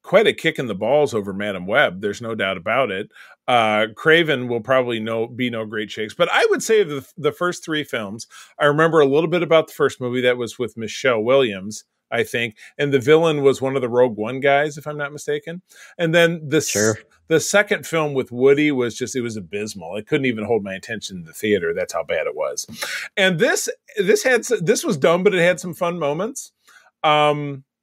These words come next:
Speaker 1: you know,
Speaker 2: It's
Speaker 1: but
Speaker 2: goofy.
Speaker 1: but
Speaker 2: I mean,
Speaker 1: it
Speaker 2: it's, you just have to be along for the ride of it just being a
Speaker 1: Right.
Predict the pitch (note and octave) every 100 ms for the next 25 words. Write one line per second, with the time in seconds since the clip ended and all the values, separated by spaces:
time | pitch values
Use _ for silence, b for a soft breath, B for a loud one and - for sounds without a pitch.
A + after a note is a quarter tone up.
0 | _ _ - D#3+ D3 D3 E3 D#3+ F3+ B3
1 | C#4+ - G#2 C#2+ _ D#3+ B2 F#3 F3 F3
2 | E3 F3 G3 F#3 G#3 G#3+ G#3 G3 F3 E3+
3 | E3 F3 - C#3+ B2+ D3 D#3+ C3+ - C3
4 | - C3 C3+ G#2